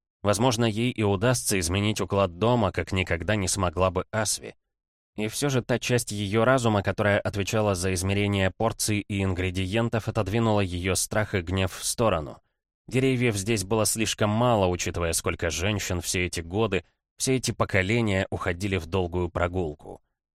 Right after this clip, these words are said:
Женщины не могли умереть здесь, не достигнув своей незримой цели. "Идите дальше и не останавливайтесь",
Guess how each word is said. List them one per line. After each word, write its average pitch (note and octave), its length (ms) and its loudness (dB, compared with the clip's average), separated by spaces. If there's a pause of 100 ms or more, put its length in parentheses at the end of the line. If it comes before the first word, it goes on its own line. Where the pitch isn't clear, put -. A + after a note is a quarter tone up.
(140)
Женщины G2 560 0
не G2 140 2
могли F#2+ 300 0
умереть G2+ 420 0
здесь, G2 460 -2
не F2+ 120 -2
достигнув E2 560 -2
своей E2+ 440 -2
незримой E2+ 640 -4
цели. F#2 380 -4 (1160)
"Идите D3+ 480 2
дальше E3 440 2
и E3 180 0
не E3 120 4
останавливайтесь", B2 1040 2